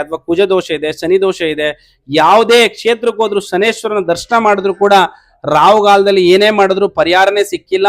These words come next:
ಅನ್ನುವಂಥವ್ರು ಈ ಕ್ಷೇತ್ರಕ್ಕೆ ಮೂರು ಶುಕ್ರವಾರ ಅಥವಾ ಐದು ಶುಕ್ರವಾರ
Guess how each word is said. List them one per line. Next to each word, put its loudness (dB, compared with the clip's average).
ಅನ್ನುವಂಥವ್ರು -4
ಈ -6
ಕ್ಷೇತ್ರಕ್ಕೆ -6
ಮೂರು 0
ಶುಕ್ರವಾರ 0
ಅಥವಾ -2
ಐದು -2
ಶುಕ್ರವಾರ 0